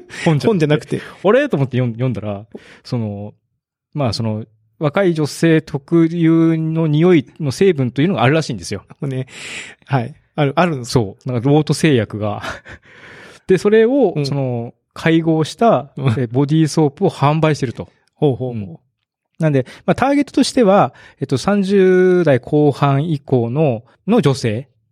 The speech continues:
Speaker 1: うん。女性ね。
Speaker 2: 女性の方で、まあ、三十代後半から、その成分が減ってくると。なので、えっと、その成分を配合したボディーソープで洗うことで、まあ、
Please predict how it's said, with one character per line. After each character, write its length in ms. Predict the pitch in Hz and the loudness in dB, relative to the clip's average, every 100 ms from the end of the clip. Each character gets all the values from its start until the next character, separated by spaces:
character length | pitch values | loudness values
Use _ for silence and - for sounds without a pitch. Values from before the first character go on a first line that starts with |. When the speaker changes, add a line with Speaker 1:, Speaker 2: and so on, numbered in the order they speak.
| _ | _
Speaker 1:
う 60 | - | -10
ん。 160 | 131 - | -10 -4
女 120 | 147 | -4
性 160 | 139 151 | -2 -2
ね。 100 | 180 | 0
Speaker 2:
女 120 | 151 | 2
性 220 | 170 165 | 2 2
の 140 | 165 160 | 0 -2
方 240 | 160 165 | 0 2
で、 240 | 185 196 - _ _ | 2 2 -2 _ _
ま 100 | 139 | -4
あ、 180 | 110 - _ | -4 -8 _
三 240 | 135 123 | -6 -2
十 280 | 117 117 110 | 0 0 0
代 360 | - 104 101 - | -4 -6 -8 -10
後 180 | - 123 | -4 -2
半 220 | 117 113 | -2 -6
か 120 | 104 | -2
ら、 180 | 135 147 - - | 0 0 -2 -20
そ 120 | - 175 | -4 -2
の 100 | 160 | 0
成 200 | 208 160 | 0 -2
分 140 | 107 | -4
が 60 | 92 | -4
減 120 | 117 | -4
っ 20 | |
て 180 | - 127 | -4 -6
く 100 | 127 | -6
る 80 | - | -10
と。 120 | - _ _ _ _ _ _ _ _ _ | -20 _ _ _ _ _ _ _ _ _
な 80 | 175 | -2
の 120 | 170 | 0
で、 440 | 170 233 120 _ _ | 2 2 2 _ _
え 80 | 120 | -8
っ 40 | 107 | -8
と、 100 | - | -6
そ 100 | 127 | -6
の 80 | |
成 180 | 101 131 | 0 0
分 120 | 117 | 0
を 20 | 113 | -2
配 200 | 123 120 | -2 -2
合 180 | 123 123 | -2 -4
し 60 | |
た 80 | - | -4
ボ 120 | 143 | -2
デ 80 | 135 | -2
ィ 40 | 135 | -2
ー 20 | |
ソ 140 | - | -6
ー 20 | |
プ 100 | 143 | -6
で 80 | 143 | -4
洗 180 | 135 135 | -2 -2
う 60 | 135 | -4
こ 100 | - | -4
と 100 | 160 | 2
で、 200 | 220 139 | 2 4
ま 140 | 143 | 2
あ、 180 | 98 | 0